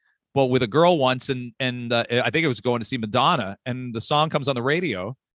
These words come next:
and she's like, "This is amazing," because her older cousin introduced her to Meat Loaf, and she's like, "Now Meat Loaf's back for sort of our generation." And I thought that was kind of a silly thing to say at the time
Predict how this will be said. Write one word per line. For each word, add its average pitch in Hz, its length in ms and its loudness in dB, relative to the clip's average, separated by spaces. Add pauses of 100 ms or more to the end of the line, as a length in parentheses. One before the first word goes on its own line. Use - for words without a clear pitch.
(220)
and 139 120 -6
she's 143 180 -4
like, 143 180 4
"This 180 160 -2
is 185 100 -4
amazing," 190 460 0
because 127 520 -4
her 139 180 0
older 143 380 2
cousin 151 480 -2 (100)
introduced 135 420 -2
her 123 220 0
to 117 120 -6
Meat 113 200 -4
Loaf, 123 180 -2
and - 80 -8
she's 127 160 -6
like, 143 180 0 (300)
"Now 139 260 4
Meat 139 200 -2
Loaf's 135 240 -2
back 110 280 -4
for 135 160 -6
sort 135 220 -4
of 131 80 -4
our 170 140 0
generation." 104 580 -4
And 104 80 -4
I 113 60 -2
thought 139 240 0
that 120 80 0
was 104 120 -4
kind 123 160 -4
of 98 60 -6
a 98 60 -10
silly 117 260 -4
thing 113 160 -8
to 98 100 -8
say 123 160 -2
at 131 80 -2
the 147 80 -8
time 185 280 -2